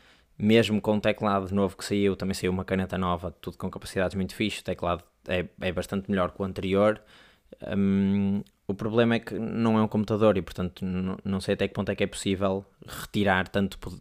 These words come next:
tanto o poder todo do, do, que aquele chip tem e que aquele chip consegue oferecer. O,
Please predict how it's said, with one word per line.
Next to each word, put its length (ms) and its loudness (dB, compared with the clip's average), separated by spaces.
tanto 260 -4
o 20 -12
poder 220 -4
todo 380 0
do, 260 -12
do, 380 -14
que 100 -16
aquele 180 -8
chip 280 -12
tem 320 -4
e 40 -12
que 160 -18
aquele 180 -14
chip 200 -12
consegue 320 -6
oferecer. 480 -4
O, 420 6